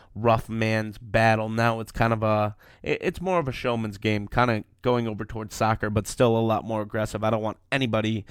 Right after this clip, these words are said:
to take that offensively, so don't, don't take that offensively. <laughs> Most recently, he coached the Penguins, uh, you know, assistant coach, but he was axed in the second round of the two thousand fourteen Stanley Cup playoffs.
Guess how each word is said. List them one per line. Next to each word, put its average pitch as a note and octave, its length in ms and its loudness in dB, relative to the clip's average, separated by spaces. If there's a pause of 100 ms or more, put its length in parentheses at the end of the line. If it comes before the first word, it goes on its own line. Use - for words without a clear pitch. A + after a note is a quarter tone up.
(260)
to A#2+ 120 2
take A2+ 260 0
that A2 120 2
offensively, G#2+ 800 -2 (260)
so - 140 -2
don't, C#3+ 240 4 (1120)
don't E3 240 6
take A#2+ 160 8
that G2+ 120 2
offensively. F2+ 460 -8 (440)
<laughs> - 420 -10
Most E3 300 12
recently, C3 500 8
he B2+ 180 8
coached B2 440 6
the A#2+ 80 2
Penguins, A2+ 720 2 (320)
uh, A2+ 360 10
you A#2+ 120 0
know, A2+ 100 6
assistant A2+ 400 0
coach, A#2 320 0
but B2+ 160 4
he B2+ 140 4
was A#2+ 120 6
axed A#2 420 2 (300)
in E3+ 160 2
the D#3+ 80 2
second A#2 360 -4
round A#2 240 0
of G#2+ 60 -8
the A2 80 -8
two G#2+ 80 -12
thousand A#2 320 0
fourteen A2+ 600 -4
Stanley C#3 380 2
Cup G#2 240 0
playoffs. A2+ 500 4